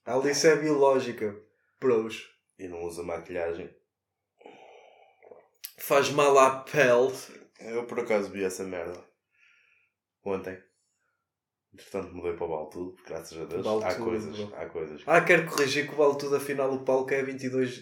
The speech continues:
Speaker 1: ponto cinco graus. Eu disse quarenta e cinco.
Speaker 2: Não é quarenta e cinco. É
Speaker 1: Não,
Speaker 2: ma-, é a
Speaker 1: putz, é
Speaker 2: quarenta e cinco,
Speaker 1: vinte,
Speaker 2: é um bocado
Speaker 1: era
Speaker 2: foda.
Speaker 1: impossível.
Speaker 2: É um
Speaker 1: Yeah,
Speaker 2: bocado
Speaker 1: eu, eu
Speaker 2: foda.
Speaker 1: depois fiquei a pensar naquela merda. Bro, tu nem sobes o São Marcos quando tu vais.
Speaker 2: Yeah, mano.
Speaker 1: <laughs> Yeah, é vinte e dois e meio.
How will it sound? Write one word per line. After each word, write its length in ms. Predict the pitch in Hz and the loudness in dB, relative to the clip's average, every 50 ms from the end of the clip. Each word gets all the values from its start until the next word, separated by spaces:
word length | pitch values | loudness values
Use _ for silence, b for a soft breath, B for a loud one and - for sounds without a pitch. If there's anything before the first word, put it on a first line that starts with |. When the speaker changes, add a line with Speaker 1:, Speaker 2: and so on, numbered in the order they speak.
| - _ _ _ _ | -20 _ _ _ _
Speaker 1:
ponto 200 | - 139 131 127 | -8 -8 -6 -6
cinco 300 | - - 135 131 127 - - | -8 -8 -8 -8 -8 -6 -6
graus. 300 | 127 110 107 - - - - _ _ _ _ _ _ _ _ - | -4 -4 -4 -6 -10 -14 -20 _ _ _ _ _ _ _ _ -10
Eu 120 | 117 117 | -8 -6
disse 180 | 117 120 110 - | -6 -4 -6 -4
quarenta 300 | - 135 123 117 107 120 | -4 -2 -4 -4 -4 -4
e 60 | 120 117 | -6 -6
cinco. 360 | - - 104 104 104 - _ _ _ _ _ _ _ _ _ _ _ _ _ _ _ _ _ _ _ _ _ _ _ _ _ _ _ _ | -6 -8 -10 -12 -14 -16 _ _ _ _ _ _ _ _ _ _ _ _ _ _ _ _ _ _ _ _ _ _ _ _ _ _ _ _
Speaker 2:
Não 140 | 131 131 113 | -10 -8 -8
é 80 | 92 87 | -8 -8
quarenta 320 | - - 85 - - - | -8 -10 -10 -10 -10 -14
e 40 | - | -20
cinco. 140 | - _ _ - | -20 _ _ -8
É 120 | 95 101 | -6 -4
Speaker 1:
Não, 80 | 110 110 | -4 -4
Speaker 2:
ma-, 80 | 101 95 | -4 -4
é 100 | 98 98 | -2 -2
a 40 | 95 | -2
Speaker 1:
putz, 120 | 92 - 101 | -2 -4 -6
é 40 | |
Speaker 2:
quarenta 140 | 95 110 110 | -6 -4 -4
e 40 | 113 120 120 | -4 -4 -6
cinco, 100 | - - | -6 -6
Speaker 1:
vinte, 100 | 107 101 | -6 -4
Speaker 2:
é 40 | - | -4
um 20 | |
bocado 180 | - - 92 127 | -4 -2 -2 0
Speaker 1:
era 120 | 135 131 | 2 2
Speaker 2:
foda. 120 | 135 131 107 | 2 2 2
Speaker 1:
impossível. 460 | 95 92 - - 131 123 117 113 110 | 0 0 0 0 0 0 0 0 -2
Speaker 2:
É 40 | 104 | -4
um 60 | - | -4
Speaker 1:
Yeah, 260 | 123 123 127 120 - | -2 0 0 0 0
Speaker 2:
bocado 120 | - 139 143 | 4 6 8
Speaker 1:
eu, 220 | 147 147 151 - - | 8 8 8 4 2
eu 100 | 165 156 | 2 2
Speaker 2:
foda. 100 | 147 151 | 2 2
Speaker 1:
depois 220 | - - 160 147 | 2 2 2 0
fiquei 300 | 156 - - - 156 143 | 0 -4 -6 -2 2 2
a 40 | 135 | 2
pensar 300 | 135 143 135 131 135 131 | 2 2 0 2 4 4
naquela 300 | 127 123 120 123 120 113 | 4 4 4 2 0 0
merda. 260 | 104 104 101 113 - - - | 0 -2 -4 -6 -6 -8 -4
Bro, 420 | 165 156 127 95 92 92 - - b b b b b b b b b b b b b _ - | 0 2 2 2 0 -6 -14 -20 b b b b b b b b b b b b b _ -16
tu 140 | - - 214 | -6 0 4
nem 120 | 214 185 | 4 4
sobes 300 | 165 - 170 160 139 135 | 6 6 6 6 6 4
o 60 | 127 | 0
São 260 | 131 - 147 135 117 | 0 2 2 2 2
Marcos 340 | 110 107 110 117 - - - - | 2 0 -2 -2 -4 -6 -6 -2
quando 240 | - 147 143 - | 0 0 0 -2
tu 60 | - 127 | -4 -12
vais. 300 | - - - 160 151 175 | -12 -12 -10 -6 -2 0
Speaker 2:
Yeah, 320 | 202 202 175 165 156 131 | 2 4 4 4 2 0
mano. 160 | 107 95 98 98 - - | -4 -8 -10 -10 -10 -12
Speaker 1:
<laughs> 160 | - 104 - | -14 -14 -8
Yeah, 280 | - 123 120 117 117 120 | -4 -4 -2 0 2 2
é 100 | 123 127 | 2 2
vinte 220 | 123 131 127 127 131 | 2 -2 -4 -4 -2
e 40 | |
dois 160 | 123 127 120 110 | -2 -2 -2 -4
e 100 | 110 107 | -6 -8
meio. 300 | 101 98 98 98 - | -8 -8 -8 -10 -12